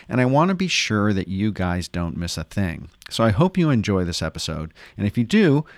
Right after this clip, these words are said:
please take a moment to rate us on your favorite podcast listening platform, or share the show on social or with a friend or a colleague. And with that, on to the show.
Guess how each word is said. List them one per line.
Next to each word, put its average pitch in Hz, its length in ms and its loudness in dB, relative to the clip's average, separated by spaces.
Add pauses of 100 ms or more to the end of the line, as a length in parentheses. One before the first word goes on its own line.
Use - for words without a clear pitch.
(140)
please 143 380 -2
take 123 200 -2
a 117 60 0
moment 104 300 2
to 107 100 -4
rate 95 260 0
us 92 200 -2
on 90 120 -2
your 90 120 -4
favorite 87 420 -6
podcast 90 560 -4
listening 139 360 -2
platform, 120 640 0 (380)
or 165 400 6 (140)
share 127 340 2
the 117 100 2
show 101 520 4
on 90 120 -4
social 135 560 2 (160)
or - 100 -4
with 104 180 0
a 110 40 0
friend 92 480 -2
or 90 100 -2
a 87 40 -4
colleague. 80 480 -4 (560)
And 104 160 4
with 117 160 4
that, 180 320 2 (340)
on 85 200 -4
to 87 60 -6
the 98 60 -6
show. 131 380 0